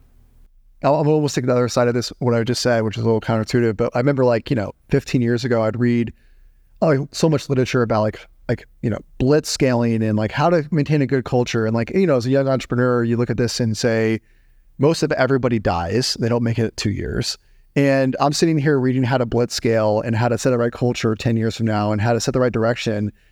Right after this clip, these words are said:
And, like, I, I can't even feed myself, let alone, like, make the company work. And so a little bit of this is, like, having done it before, it is important.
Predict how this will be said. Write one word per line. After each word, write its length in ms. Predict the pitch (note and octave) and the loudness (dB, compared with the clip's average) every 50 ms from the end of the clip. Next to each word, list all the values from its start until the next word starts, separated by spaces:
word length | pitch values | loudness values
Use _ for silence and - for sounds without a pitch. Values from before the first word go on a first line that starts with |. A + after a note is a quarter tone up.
| _ _ _ | _ _ _
And, 80 | - C3 | -2 -2
like, 120 | B2+ A#2 | -2 0
I, 180 | A#2 - D#3 F3 - - | 0 0 0 0 0 -2
I 80 | D3 | -2
can't 140 | - - G3 | 0 2 2
even 220 | D#3+ C3 A#2+ G#2 | 2 0 -2 -6
feed 300 | - - - - C#3+ D#3 | -10 -6 -2 0 2 2
myself, 640 | D3+ B2+ A2 G#2 - - A2+ G#2+ G#2+ A2 - - - | 2 0 0 -2 -2 0 0 2 2 0 -2 -2 -2
let 120 | C3+ A#2+ | 0 0
alone, 260 | A#2+ A#2+ B2 C3 C3 | 2 2 2 2 2
like, 140 | B2 A2+ G#2+ | 0 -2 0
make 140 | A2+ B2 A#2 | -2 -2 -2
the 60 | - | -2
company 320 | - - A#2+ B2 C#3 A#2+ A2 | -2 -2 -2 0 0 0 0
work. 360 | G#2 G#2 G2+ G#2 G#2 - - - _ _ _ _ _ _ _ _ | 0 0 -2 -2 -4 -6 -12 -20 _ _ _ _ _ _ _ _
And 160 | - C3 C3 | -2 -2 0
so 480 | - - D3+ C#3 C3+ C3 B2+ B2+ B2+ B2+ - | 2 2 2 2 4 2 2 2 0 0 0
a 80 | C3 | 2
little 180 | C#3 D#3 F3+ F3+ | 2 2 2 2
bit 120 | E3 D3 C#3 | 2 0 0
of 40 | |
this 200 | B2+ C#3 B2+ - | 0 0 0 0
is, 120 | C#3 C#3 C3 | -2 0 0
like, 120 | C3 A#2 | 0 0
having 260 | A#2 C3 C#3 C#3+ C#3+ | 0 0 0 0 0
done 140 | C3 C3 C3 | 0 0 0
it 80 | C3 B2+ | 0 -2
before, 680 | C3+ B2+ - - C3 C3 B2+ B2+ B2 B2 B2 A#2+ A2+ - _ _ _ _ - - _ | -4 -4 -2 0 0 2 2 2 2 0 0 -2 -4 -8 _ _ _ _ -20 -10 _
it 240 | - C3 C3 C#3+ - | 0 0 0 2 2
is 240 | C#3 C#3 C#3+ C3 D3+ | 2 2 2 2 0
important. 680 | D3+ D3+ - B2 A#2+ B2 C3+ D3 E3 F#3 F#3+ F#3+ F3 | 0 0 0 0 0 0 2 2 2 2 2 0 -2